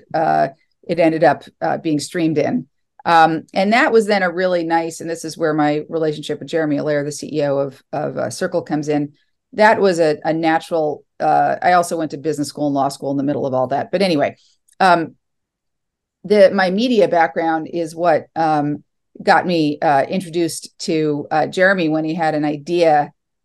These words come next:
to build a, uh, an online video platform. And this was back in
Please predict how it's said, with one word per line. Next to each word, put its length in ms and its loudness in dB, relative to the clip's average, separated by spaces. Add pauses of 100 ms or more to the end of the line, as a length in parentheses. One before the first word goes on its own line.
(140)
to 280 -4
build 440 0 (100)
a, 520 -4
uh, 320 -2
an 120 -6
online 400 0
video 280 2
platform. 800 -4 (340)
And 140 -4
this 140 0
was 120 -4
back 300 4
in 140 -4